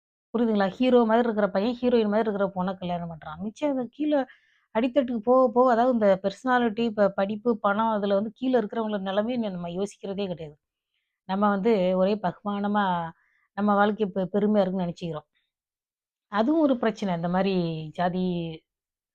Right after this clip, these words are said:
ஜாதி சம்பந்தப்பட்ட விஷயத்துல அதுவும் இருக்குது. அதை நல்லா யோசித்து பாருங்க. அதுக்காக நான் வந்து இந்த வெட்டுறதெல்லாம், அ, சரின்னு சொல்ல. அதெல்லாம் தப்பு, ரொம்ப தப்பு.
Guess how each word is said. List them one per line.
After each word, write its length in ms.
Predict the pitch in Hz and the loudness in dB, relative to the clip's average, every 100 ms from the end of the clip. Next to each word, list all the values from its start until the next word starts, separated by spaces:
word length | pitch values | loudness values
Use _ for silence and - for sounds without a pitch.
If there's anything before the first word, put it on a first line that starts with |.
| _ | _
ஜாதி 180 | 202 214 | 0 0
சம்பந்தப்பட்ட 560 | 214 202 180 180 180 175 | 0 -4 -4 -4 -4 -4
விஷயத்துல 420 | 180 180 170 262 359 _ _ _ - | -6 -8 -4 -6 -6 _ _ _ 0
அதுவும் 320 | 214 254 285 | 2 6 6
இருக்குது. 300 | 233 220 190 | 6 2 0
அதை 160 | 170 185 | 0 0
நல்லா 200 | 185 226 | 2 4
யோசித்து 340 | 214 190 - | 2 0 -6
பாருங்க. 320 | 175 160 156 147 _ _ _ _ _ _ - | -10 -8 -8 -18 _ _ _ _ _ _ -6
அதுக்காக 300 | 208 262 254 | 2 4 6
நான் 120 | 240 | 4
வந்து 160 | 226 240 | 4 2
இந்த 140 | 220 | 2
வெட்டுறதெல்லாம், 560 | 190 190 226 202 208 202 185 180 175 160 - _ _ _ 185 | 0 0 0 2 0 0 0 0 -2 -6 -10 _ _ _ -8
அ, 60 | 180 170 156 | -4 -4 -4
சரின்னு 260 | 185 180 | -2 -2
சொல்ல. 260 | 185 175 151 | -4 -8 -10
அதெல்லாம் 300 | 160 220 240 | -12 -12 -14
தப்பு, 400 | - - - 196 | -12 -12 -8 -8
ரொம்ப 260 | 165 190 247 | -8 -8 -8
தப்பு. 360 | 247 160 - | -10 -12 -14